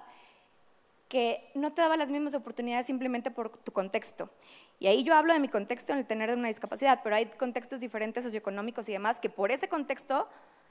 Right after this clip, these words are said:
la sociedad, como estamos formados, no te da esas oportunidades, ¿no? Y algo tan profundo sale de no poder ver a mi artista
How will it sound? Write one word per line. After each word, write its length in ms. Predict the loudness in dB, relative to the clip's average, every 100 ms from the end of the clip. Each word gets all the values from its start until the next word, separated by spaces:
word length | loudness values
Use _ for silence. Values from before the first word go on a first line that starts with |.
| _ _ _ _
la 160 | -6 -4
sociedad, 540 | -4 -4 0 4 4 2 -6
como 160 | -8 -6
estamos 360 | -2 0 0 -2
formados, 320 | -2 0 0
no 160 | 0 0
te 120 | 2
da 140 | 4 4
esas 200 | 2 -8
oportunidades, 760 | -10 -10 -8 -6 -6 -8 -14
¿no? 140 | -18 -20 _ -20 -20 -20 -20 _ _ _ _ _ _ _ _
Y 100 | 6
algo 220 | 10 10 10
tan 200 | 8 8
profundo 520 | 6 6 6 8 8
sale 320 | 8 6 6
de 120 | 2
no 260 | -2 -2 -2
poder 260 | 0 -2 0
ver 200 | -2 -2
a 40 |
mi 100 | -4
artista 600 | -8 -10 -10 -6 -4 -6